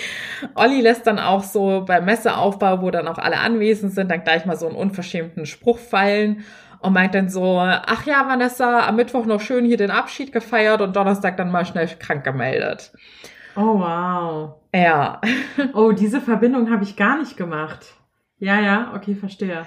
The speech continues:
Speaker 1: Ja, genau, weil ich es ja jetzt aus Vanessas Perspektive erzählt
Speaker 2: Ja, ja,
Speaker 1: habe, die ja
Speaker 2: klar.
Speaker 1: offensichtlich wusste, dass sie krank ist, aber Außenstehende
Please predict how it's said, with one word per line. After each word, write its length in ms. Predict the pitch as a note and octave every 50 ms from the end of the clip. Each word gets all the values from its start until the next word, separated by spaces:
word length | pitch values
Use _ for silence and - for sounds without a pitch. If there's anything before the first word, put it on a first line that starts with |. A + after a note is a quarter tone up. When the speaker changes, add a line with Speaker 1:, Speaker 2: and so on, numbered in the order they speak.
| - - -
Speaker 1:
Ja, 180 | B3 A#3 G#3+
genau, 240 | G#3 A3 A3 A3 G3+
weil 80 | F#3 F#3
ich 60 | G3
es 40 | G3
ja 60 | A3+ G3
jetzt 180 | F#3+ F#3 F#3+
aus 200 | C3+ F#3+ F#3 -
Vanessas 440 | F3+ G3 F#3 F#3 F#3+ - A#3+ A#3 -
Perspektive 560 | - A#3+ A#3 - - A3+ - - A#3+ A3+ A3+
erzählt 380 | G#3 G3+ - F#3+ F#3+ A#3 A#3+ -
Speaker 2:
Ja, 60 | -
ja, 60 | A3
Speaker 1:
habe, 120 | - - G3+
die 60 | G3+
ja 100 | G3 F#3
Speaker 2:
klar. 200 | F#3 F#3 - -
Speaker 1:
offensichtlich 580 | G3 F#3 A3 G3+ F#3 F#3+ G3 G3 - F#3+ F#3+ F#3+
wusste, 240 | A3 A#3 A#3 - A3+
dass 180 | A#3 A3+ A3
sie 100 | - A3+
krank 340 | A3 - - A3 A3 A3+ A3
ist, 280 | - - G#3 G#3+ G#3 -
aber 360 | - F3+ F3+ F3+ F3 F3 F3 - - - - - - -
Außenstehende 1160 | - F3 G3 A3 G#3+ A3 G#3 G#3 G#3 - - G#3+ G#3 G#3+ G#3 G#3 G3+ G3+ G3 G3 G3+ F#3+ - -